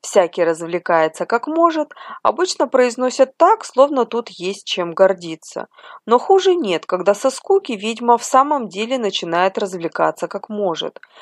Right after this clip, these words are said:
потому как у ведьм на редкость превратные представления о развлечениях. А такой могущественной ведьмы, как Эсме Ветровоск, здешние горы без сомнения не видели уже много поколений.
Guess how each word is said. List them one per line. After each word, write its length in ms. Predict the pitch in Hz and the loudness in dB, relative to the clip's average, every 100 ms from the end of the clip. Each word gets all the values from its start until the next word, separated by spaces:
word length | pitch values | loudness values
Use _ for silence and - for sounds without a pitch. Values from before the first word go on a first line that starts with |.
| - _ - | -20 _ -2
потому 540 | 180 214 208 208 190 | 2 2 2 0 0
как 260 | - 185 233 | 0 0 -2
у 40 | |
ведьм 400 | 226 320 320 285 | -4 -4 -4 -2
на 140 | 262 | 0
редкость 460 | 240 302 - 320 - | 0 -2 -4 -8 -8
превратные 640 | - 254 214 214 220 247 233 | -6 -2 2 2 2 -4 -8
представления 840 | 208 - - 165 165 170 180 196 | -10 -12 -6 -6 -4 -4 -4 -4
о 160 | - 190 | -2 -2
развлечениях. 960 | 180 180 196 190 - 160 151 - - _ _ _ - - | -4 -8 -10 -8 -6 -8 -8 -12 -14 _ _ _ -8 -4
А 100 | - | 0
такой 300 | 185 196 180 | 0 0 0
могущественной 880 | 175 160 170 - 175 - 175 170 | 0 -2 -6 -8 -12 -12 -6 -4
ведьмы, 380 | 170 180 165 165 | -4 -6 -6 -4
как 220 | 160 170 - | 0 0 0
Эсме 380 | 185 175 - 170 | 0 0 -2 -10
Ветровоск, 680 | 165 - 208 220 349 - - - - - | -8 0 0 2 -2 -6 -14 -20 -20 -16
здешние 600 | 202 220 311 - 330 269 | -10 -4 -4 -2 -2 -2
горы 400 | 190 214 269 277 | 0 4 4 2
без 240 | 220 226 | -4 -8
сомнения 680 | - 208 185 170 175 185 220 | -2 -2 -2 -4 -6 -6 -6
не 160 | 214 170 | -6 -10
видели 340 | 165 - 175 | -12 -12 -10
уже 260 | 196 190 196 | -8 -4 -4
много 360 | 170 160 156 | -2 -4 -2
поколений. 680 | 165 196 202 185 165 165 175 | -2 -2 -2 -4 -6 -10 -16